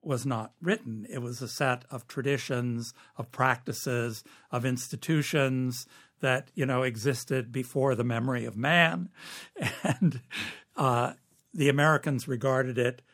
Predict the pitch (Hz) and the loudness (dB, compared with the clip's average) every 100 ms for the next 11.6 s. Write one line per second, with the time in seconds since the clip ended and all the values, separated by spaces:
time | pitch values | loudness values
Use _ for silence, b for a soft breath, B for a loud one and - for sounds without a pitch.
0 | _ - 135 - 151 131 - 143 131 123 | _ 0 0 0 -6 -4 0 2 2 0
1 | 123 - 135 127 131 127 110 131 120 - | -6 -6 -2 -2 -2 -4 -6 -10 -10 -8
2 | 135 127 123 135 - - 247 - - b | -6 -6 -8 -12 -12 -10 -10 -12 -16 b
3 | b b b b 160 - 143 117 117 - | b b b b -2 0 -4 -6 -8 -4
4 | 302 254 - b b b b b - 165 | -2 -2 -4 b b b b b -4 -2
5 | 143 - 160 147 240 180 139 - 160 147 | -2 -6 -8 -4 -2 -2 -2 0 0 0
6 | 135 - - 123 139 151 285 - - - | -2 -6 -6 -6 -2 0 0 -2 -8 -10
7 | - _ _ _ _ _ _ - 156 147 | -12 _ _ _ _ _ _ 2 4 4
8 | 143 139 127 _ _ _ _ - 151 160 | 4 0 -4 _ _ _ _ -4 0 4
9 | 175 131 - 110 120 117 120 _ _ 127 | 4 4 0 -2 0 0 -2 _ _ -2
10 | 117 202 160 123 - 107 117 - - - | 0 0 0 -6 -6 -8 -8 -10 -10 -10
11 | - 277 240 - - | -10 -12 -12 -12 -12